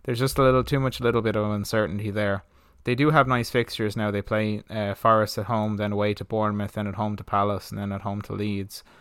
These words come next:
So maybe they can turn it around a bit, but just everything coming out of the camp, even Tielemans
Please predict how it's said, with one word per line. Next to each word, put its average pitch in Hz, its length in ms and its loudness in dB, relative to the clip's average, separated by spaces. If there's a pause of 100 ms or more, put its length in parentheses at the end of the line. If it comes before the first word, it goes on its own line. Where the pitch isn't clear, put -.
(260)
So 113 240 -2
maybe 120 280 0
they 113 140 2
can 113 140 -4
turn 113 240 0
it 104 80 0
around 110 360 2
a 120 40 0
bit, 131 260 0
but 110 140 -2
just - 260 -2
everything 110 300 2
coming 110 240 0
out 104 140 2
of 98 60 -2
the 98 80 -4
camp, 104 420 -2
even 110 280 -2
Tielemans 110 720 0